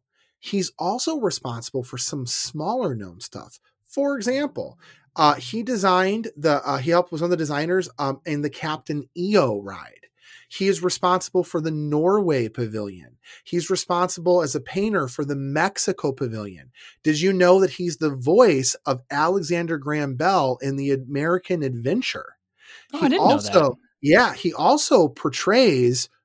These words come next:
Speaker 1: Dreamfinder in Dreamfinder's School of Drama films. And here's a big one for you, Matt. You did an entire episode on this with,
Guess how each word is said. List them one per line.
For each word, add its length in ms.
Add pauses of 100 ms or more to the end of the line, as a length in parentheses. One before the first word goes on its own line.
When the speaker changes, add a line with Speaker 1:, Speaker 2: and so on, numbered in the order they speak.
(180)
Speaker 1:
Dreamfinder 1200
in 180
Dreamfinder's 880
School 560
of 140
Drama 420
films. 760 (480)
And 560 (160)
here's 300
a 60
big 180
one 180
for 120
you, 160
Matt. 300
You 200
did 160
an 80
entire 720 (320)
episode 600
on 200
this 260
with, 180